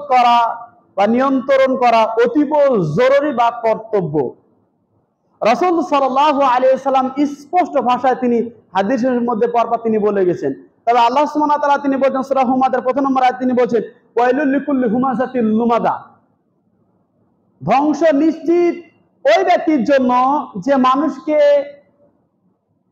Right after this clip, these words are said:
গালাগাল দেয়, সামনাসামনি গালাগাল দেয় এবং পশ্চাতেও তিনি নিন্দা লতায় বা গালাগাল দেয়, এ ব্যক্তি ধ্বংস সুনিশ্চিত। এই গীবত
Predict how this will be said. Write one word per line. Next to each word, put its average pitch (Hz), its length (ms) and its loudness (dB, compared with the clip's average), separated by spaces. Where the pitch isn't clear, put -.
গালাগাল 269 580 2
দেয়, 170 200 2
সামনাসামনি 285 760 -2
গালাগাল 277 500 0
দেয় 302 120 4
এবং 285 460 -2
পশ্চাতেও 277 580 0
তিনি 277 200 -2
নিন্দা 262 400 0
লতায় 196 380 0
বা 220 140 2
গালাগাল 233 540 2
দেয়, 151 260 0
এ 190 80 0
ব্যক্তি 254 380 0
ধ্বংস 240 400 -2
সুনিশ্চিত। 254 880 -4
এই 320 120 0
গীবত 349 340 2